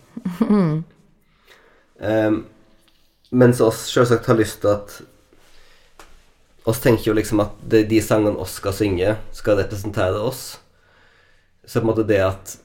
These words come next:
Speaker 2: poppen da er blitt så i hermetegn effektiv,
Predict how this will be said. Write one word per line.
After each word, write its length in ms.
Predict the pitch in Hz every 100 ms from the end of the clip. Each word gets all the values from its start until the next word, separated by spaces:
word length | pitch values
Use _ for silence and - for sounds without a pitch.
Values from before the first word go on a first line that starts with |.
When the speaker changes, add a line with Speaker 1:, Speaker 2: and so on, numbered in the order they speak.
| _ _ _ _ _ _ _ _ _ -
Speaker 2:
poppen 460 | - - - - 110
da 160 | 104 95
er 60 |
blitt 260 | 104 104 101
så 300 | - 98 90 - - _ _ -
i 60 |
hermetegn 540 | 117 104 92 90 95 -
effektiv, 640 | 95 - 92 123 143 131